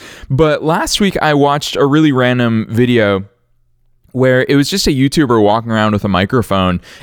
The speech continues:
and interviewing completely random people on the street. And as he was walking around with a microphone and a camera, some homeless guy was yelling at him saying, "Oh, look at you. You think you're so important. You think you important people have all these things to say."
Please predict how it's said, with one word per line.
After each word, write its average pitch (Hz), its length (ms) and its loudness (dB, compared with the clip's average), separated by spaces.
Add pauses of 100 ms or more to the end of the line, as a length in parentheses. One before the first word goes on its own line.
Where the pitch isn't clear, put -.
and 123 180 -2
interviewing 120 680 0
completely 143 580 -2
random 117 520 -2
people 139 340 0
on 110 260 2
the 104 100 -2
street. 151 520 -2 (320)
And 127 560 0
as 135 220 -2
he 185 60 2
was 131 140 2
walking 127 260 0
around 117 260 0
with 107 100 -2
a 104 40 -2
microphone 107 520 -2
and 95 100 -2
a 92 60 -4
camera, 117 520 0
some 110 220 -2
homeless 117 380 -2
guy 107 120 -2
was 101 160 -2
yelling 98 220 -2
at 90 80 -2
him 95 160 -2
saying, 101 240 -4
"Oh, 147 220 -4
look 180 240 -4
at 185 60 -6
you. 180 180 -2
You 175 180 0
think 185 240 -2
you're 190 120 2
so 170 260 -2
important. 170 640 -2 (240)
You 170 140 2
think 175 200 0
you 180 140 2
important 160 460 -4
people 160 300 0
have 151 120 0
all 147 160 2
these 147 220 0
things 156 220 -2
to 143 100 -2
say." 135 460 0